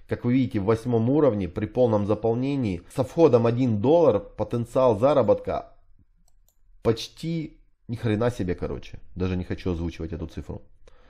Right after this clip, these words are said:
Далее, тарифный план вип. Э, самый идеальный выбор для каждого будет тариф вип, в общем-то. Стоимость этого тарифа двадцать пять долларов, из них двадцать долларов,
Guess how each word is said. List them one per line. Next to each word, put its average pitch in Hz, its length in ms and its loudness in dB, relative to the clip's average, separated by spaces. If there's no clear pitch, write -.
Далее, 120 300 6
тарифный 147 400 0
план 131 240 4
вип. 104 260 0
Э, 80 760 -6
самый 131 240 6
идеальный 117 320 6
выбор 101 300 6
для 98 160 2
каждого 92 420 2
будет 90 320 -4
тариф 92 300 -2
вип, 180 340 -4
в 131 100 -4
общем-то. 120 680 0
Стоимость 110 460 4
этого 107 240 0
тарифа 104 420 0
двадцать 101 400 2
пять 107 220 -4
долларов, 147 440 4
из 98 200 -4
них 113 220 -2
двадцать 104 680 2
долларов, 95 540 2